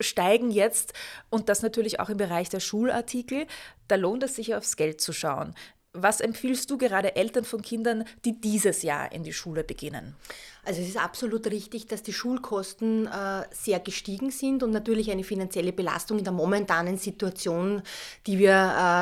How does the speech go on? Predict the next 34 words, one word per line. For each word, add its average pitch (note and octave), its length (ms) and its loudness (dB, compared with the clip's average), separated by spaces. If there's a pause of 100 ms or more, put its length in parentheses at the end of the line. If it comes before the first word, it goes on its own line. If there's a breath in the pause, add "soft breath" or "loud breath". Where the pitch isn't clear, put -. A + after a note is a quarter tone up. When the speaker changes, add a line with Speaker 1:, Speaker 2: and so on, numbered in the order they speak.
(120)
Speaker 2:
haben F3 360 6
im A3 100 4
täglichen G#3 420 0
Leben F3+ 280 0
darstellt. A3+ 500 -2 (300 loud breath)
Und F3+ 160 0
wir B3+ 200 6
haben, B3 400 2
äh, G#3 300 0
heuer G3 340 4
wieder A3 400 -2
eine G3 380 -2
Schulartikelerhebung B3 920 0
gemacht, A#3+ 480 0
und G#3+ 100 -8
zwar G3 160 0
im F#3+ 100 2
Juni C4 460 4
und G3+ 220 -2
jetzt F#3+ 260 0
auch - 100 -4
im F#3 140 0
August, G#3 560 -2
Speaker 1:
Mhm. G#3 60 -2 (340 loud breath)
Speaker 2:
und - 160 -4
haben G3+ 100 4
uns A3 140 2
die - 80 -4
Preise, F3 520 2 (280 loud breath)
äh, G3+ 160 0
von G#3 160 0
verschiedenen A3 480 2
Markenprodukten E3 720 -2
angesehen. - 600 -8